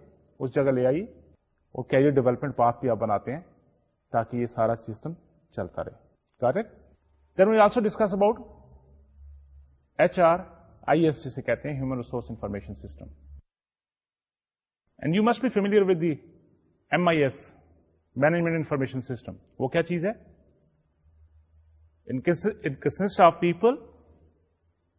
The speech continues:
equipments, informations, where they gather the information, interpret them, use them, and disseminate them to the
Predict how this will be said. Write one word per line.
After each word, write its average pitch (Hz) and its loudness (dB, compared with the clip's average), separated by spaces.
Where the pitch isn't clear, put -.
equipments, 208 -2
informations, 214 0
where 156 4
they 143 0
gather 175 4
the 226 0
information, 220 -4
interpret 214 0
them, 233 -2
use 233 4
them, 220 4
and 170 2
disseminate 247 4
them 202 4
to 196 -4
the 180 -2